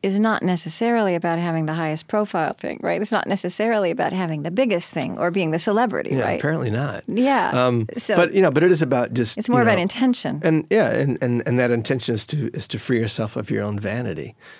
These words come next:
Speaker 1: Mm-hmm.
Speaker 2: And, you know, vanity in, in the great sense of the word, not, not just the, the way that we, we use it so, uh, colloquially now, but, but the idea of, of, of everything having to, like, reflect back on you,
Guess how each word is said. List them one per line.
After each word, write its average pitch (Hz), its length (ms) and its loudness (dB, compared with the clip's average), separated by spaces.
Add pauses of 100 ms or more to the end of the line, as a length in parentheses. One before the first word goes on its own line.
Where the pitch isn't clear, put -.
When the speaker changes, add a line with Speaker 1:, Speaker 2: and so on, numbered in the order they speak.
(120)
Speaker 1:
Mm-hmm. 170 160 -8
Speaker 2:
And, 104 240 -4
you 123 60 0
know, 101 140 -2
vanity 107 460 -2
in, 92 280 -2
in 101 140 -4
the 95 80 -2
great 98 280 -2
sense - 280 -6
of - 80 -8
the 101 80 -2
word, 95 280 -4
not, 95 240 -8
not 107 300 -6
just - 300 -12
the, 117 240 -8 (400)
the 147 200 -8
way 107 120 0
that 113 120 -4
we, 107 220 -4
we 110 200 -4 (120)
use - 460 -4
it - 120 -6
so, 101 300 -4 (140)
uh, - 260 -6 (400)
colloquially 101 680 -2
now, 98 340 -4
but, 101 260 -4 (380)
but 131 100 0
the 117 80 4
idea 110 280 4
of, 101 180 -4
of, 107 140 -4 (220)
of 101 340 -4
everything 107 320 0
having 98 320 0
to, 98 160 -4
like, 101 180 -2
reflect 117 460 -4
back 101 240 -4
on 95 180 -4
you, 101 380 -2